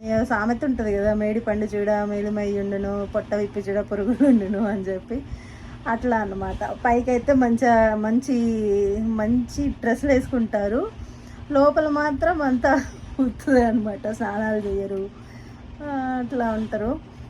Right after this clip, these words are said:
ఇక అంటే నైనా కూడా చెయ్యదు. మార్నింగ్ స్కూల్కి వెళ్ళేటప్పుడు ఏం చేపియమన్నమాట మేము. ఇక్కడ అందరూ అంతే, కొంతమంది మనోళ్ళు అయితే చేస్తారులే, కానీ మేమైతే ఏం చేపియము. మార్నింగ్ వెళ్ళేటప్పుడు వచ్చినాక ఎట్లా చేయించాలి కదా,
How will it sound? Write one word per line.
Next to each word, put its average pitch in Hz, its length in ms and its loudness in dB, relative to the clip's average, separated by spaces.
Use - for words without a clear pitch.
ఇక 277 480 2
అంటే 269 220 2
నైనా 247 460 4
కూడా 311 200 2
చెయ్యదు. 254 520 2
మార్నింగ్ 247 380 4
స్కూల్కి 247 340 -2
వెళ్ళేటప్పుడు 254 400 0
ఏం 220 180 2
చేపియమన్నమాట 214 840 0
మేము. 208 420 0
ఇక్కడ 247 280 2
అందరూ 247 320 6
అంతే, 254 520 2
కొంతమంది 247 540 4
మనోళ్ళు 247 380 4
అయితే 240 180 0
చేస్తారులే, 226 680 0
కానీ 269 400 0
మేమైతే 233 680 2
ఏం 233 100 2
చేపియము. 214 460 -2
మార్నింగ్ 214 420 0
వెళ్ళేటప్పుడు 202 480 -2
వచ్చినాక 262 400 0
ఎట్లా 254 220 0
చేయించాలి 262 600 4
కదా, 240 280 4